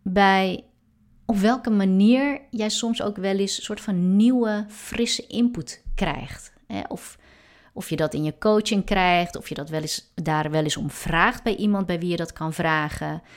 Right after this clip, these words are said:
Hè, heb je ook een klankbord? Heb je iemand die ook wel eens met, eh, nieuwe ideeën komt en een, gewoon een andere blik heeft op dingen? En soms is dat niet meteen iets waar je enthousiast over bent. Ehm,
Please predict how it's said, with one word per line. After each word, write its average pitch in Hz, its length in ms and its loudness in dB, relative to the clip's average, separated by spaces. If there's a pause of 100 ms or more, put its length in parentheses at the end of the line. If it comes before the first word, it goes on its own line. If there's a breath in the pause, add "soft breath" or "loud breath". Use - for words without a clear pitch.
(200 loud breath)
Hè, 226 120 -8
heb 208 320 2
je - 140 0
ook 185 160 0
een 156 180 -6
klankbord? 202 680 2
Heb 196 200 -6
je - 220 -4
iemand 220 460 2
die 185 160 -2
ook 175 200 -6
wel 165 140 -2
eens 160 160 -6
met, 151 340 -8
eh, 156 100 -10 (120)
nieuwe 175 360 0
ideeën 220 540 2
komt 208 300 -2
en 165 100 -2
een, 165 200 -4
gewoon 339 300 -6
een - 120 -6 (100)
andere 254 360 0
blik 208 340 0
heeft 160 280 -4
op 143 140 -6
dingen? 147 400 -4 (680 loud breath)
En 226 260 2
soms 285 280 2
is 247 120 0
dat 226 160 0
niet 269 200 6
meteen 196 720 4
iets 359 400 -4
waar 240 240 2
je 233 120 4
enthousiast - 880 -4
over 226 360 0
bent. 247 480 -4 (540 soft breath)
Ehm, 196 460 -4